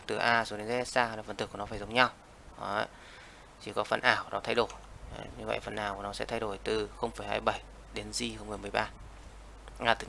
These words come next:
sorry, phần ảo nó thay đổi từ, từ trừ không phẩy ba ba đến, à, không phẩy mười ba. Đấy.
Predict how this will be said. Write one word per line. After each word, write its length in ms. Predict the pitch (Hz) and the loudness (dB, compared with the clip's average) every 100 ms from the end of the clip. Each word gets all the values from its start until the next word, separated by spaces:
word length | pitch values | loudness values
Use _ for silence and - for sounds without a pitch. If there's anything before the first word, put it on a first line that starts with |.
| 113 | 0
sorry, 220 | 120 113 - - | 2 2 -4 -8
phần 300 | 107 104 101 - | -6 -6 -8 0
ảo 220 | 107 101 | 4 4
nó 60 | 107 | 2
thay 80 | 117 | 0
đổi 40 | |
từ, 180 | 110 107 - | 0 -4 -4
từ 260 | 117 107 101 - | -4 -4 -6 -6
trừ 220 | 117 113 | -2 0
không 160 | 110 117 | 0 -4
phẩy 140 | 104 | -2
ba 120 | 107 | 0
ba 260 | 113 113 107 | 2 2 2
đến, 220 | 104 110 - - - - - - | -4 -6 -10 -12 -12 -12 -14 -10
à, 60 | 107 | -8
không 160 | 113 | -6
phẩy 100 | 110 | -6
mười 120 | 98 | -4
ba. 200 | 101 113 - - - - | 6 6 6 -8 -16 -12
Đấy. 140 | - | -8